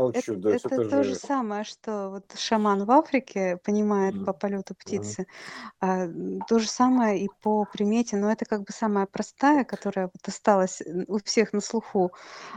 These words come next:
Speaker 1: А, вот чёрная кошка, например. Вот.
Speaker 2: Так там поня-, дело в том, что вот эти вот приметы и з-,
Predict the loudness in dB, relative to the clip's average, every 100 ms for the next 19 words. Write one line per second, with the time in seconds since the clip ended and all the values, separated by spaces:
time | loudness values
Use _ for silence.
0 | -8 -4 -4 -4 -6 -8 -6 -8 _ _
1 | _ 0 4 6 6 4 0 -2 -6 -8
2 | -8 -6 -6 -6 -10 _ _ _ _ _
3 | -20 -18 -16 -14 -6 -6 0 2 2 0
4 | -6 -6 -6 -4 -6 -8 -12 -10 -8 -8
5 | -10 -20 _ -16 -12 -8 -8 -8 -10 -6
6 | -4 -4 -4 -8